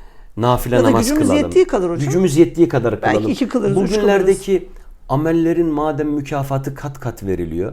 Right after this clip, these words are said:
Speaker 2: İşte
Speaker 1: biz
Speaker 2: evet.
Speaker 1: bir beş vakit kıldık. Belki de Mevla o beş vakiti bin vakit olarak
Speaker 2: Allahu
Speaker 1: sayar.
Speaker 2: alem.
Speaker 1: O Arefe günün, o hacıların dualarının yüzü suyu hürmetine, e, onu, e, kat kat katlar.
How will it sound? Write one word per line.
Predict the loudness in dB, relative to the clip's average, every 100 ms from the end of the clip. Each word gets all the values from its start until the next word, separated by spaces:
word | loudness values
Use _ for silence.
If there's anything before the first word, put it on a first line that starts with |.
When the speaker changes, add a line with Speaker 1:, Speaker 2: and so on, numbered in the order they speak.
| -8
Speaker 2:
İşte | -10 -8 -4
Speaker 1:
biz | -2
Speaker 2:
evet. | -2
Speaker 1:
bir | 0
beş | 0 0
vakit | -6 -6 -10
kıldık. | -2 -2 -2 -8 -12 -20 -18 -6
Belki | -6 -4 -2
de | 0
Mevla | 0 2 2 2
o | 0 2
beş | 0 0
vakiti | -6 -4 -4 -4 -4 -2
bin | -2 0
vakit | -2 -4 -6
olarak | -6 -6 -8 -12 -10
Speaker 2:
Allahu | -6
Speaker 1:
sayar. | -2 0 2
Speaker 2:
alem. | 0 -2 -4 -4
Speaker 1:
O | -2
Arefe | 0 0 0
günün, | -2 -2 -2 -4 -12 -20 -12 -4
o | 2
hacıların | 2 2 0 0 0
dualarının | 0 0 -2 -4 -6
yüzü | -8 -8
suyu | -6 -4 -2
hürmetine, | -2 -4 -4 -4 -6 -8 -16 -20 -20 -10 -2
e, | -2 -2 -6 -12 -16 -6
onu, | 0 2 2 0 -4 -20 -20 -20 -10 -4
e, | 0 2 2 0 -2 -8 -12 -14 -18 -20 -20 -18 -14 -4
kat | -2 -2 -2
kat | -4 -4
katlar. | -4 -4 -2 -2